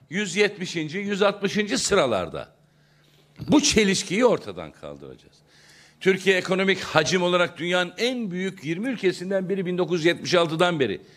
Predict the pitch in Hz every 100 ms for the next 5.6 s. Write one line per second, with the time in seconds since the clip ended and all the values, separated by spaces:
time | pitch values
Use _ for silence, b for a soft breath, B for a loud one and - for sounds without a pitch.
0 | b b b _ 151 156 175 170 170 160
1 | 156 156 160 139 131 135 113 - 139 113
2 | - 95 73 - - _ _ _ - _
3 | _ _ B B B B B B B B
4 | B _ _ - 170 220 - - 170 160
5 | 156 156 143 - -